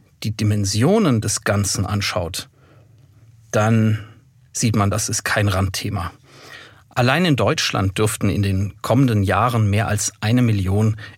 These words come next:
Elektroautos pro Jahr verkauft werden und zwanzig dreißig dann schon um die zwei Millionen Elektroautos pro Jahr. Da reden wir dann von einem Gesamtgewicht von über fünftausend Jumbojets,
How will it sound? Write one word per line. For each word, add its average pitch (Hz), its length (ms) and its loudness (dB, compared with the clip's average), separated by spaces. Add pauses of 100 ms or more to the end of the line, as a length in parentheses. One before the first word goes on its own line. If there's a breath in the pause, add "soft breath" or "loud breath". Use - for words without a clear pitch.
Elektroautos 98 880 -2
pro - 220 -6
Jahr 95 240 0
verkauft - 520 -4
werden 98 360 -4 (800 loud breath)
und 104 120 -2
zwanzig 110 460 -2 (380)
dreißig 107 640 -2
dann 98 180 -4
schon 101 420 -2 (300 loud breath)
um 107 120 2
die 101 120 -4
zwei 127 360 0
Millionen 92 640 0
Elektroautos - 1000 -6 (220)
pro - 160 -6
Jahr. 92 320 -4 (1080 soft breath)
Da 107 80 0
reden 135 240 2
wir 127 80 0
dann 131 120 2
von 117 160 0
einem 110 220 2
Gesamtgewicht - 1000 -2 (180)
von 110 500 0 (400)
über 107 280 0
fünftausend 104 1000 -2
Jumbojets, - 800 -4